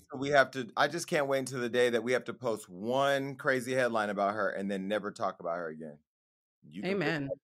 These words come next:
Speaker 1: that headline is. All right, well.
Speaker 2: <laughs> Jason, I just caught that.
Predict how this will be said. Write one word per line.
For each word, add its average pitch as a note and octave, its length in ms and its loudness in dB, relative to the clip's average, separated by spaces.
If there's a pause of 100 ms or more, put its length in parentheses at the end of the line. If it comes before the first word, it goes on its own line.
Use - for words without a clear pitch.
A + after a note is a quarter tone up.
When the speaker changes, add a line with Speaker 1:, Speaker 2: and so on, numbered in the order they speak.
(180)
Speaker 1:
that F#2+ 80 -8
headline F#2 340 -4
is. D#2+ 320 -10 (800)
All E3+ 80 12
right, E3 260 12
well. C#3+ 340 10 (3250)
Speaker 2:
<laughs> A#5+ 480 0
Jason, F4+ 520 8 (1500)
I A#3 100 6
just G3 260 0
caught F3 240 4
that. D#3+ 260 -2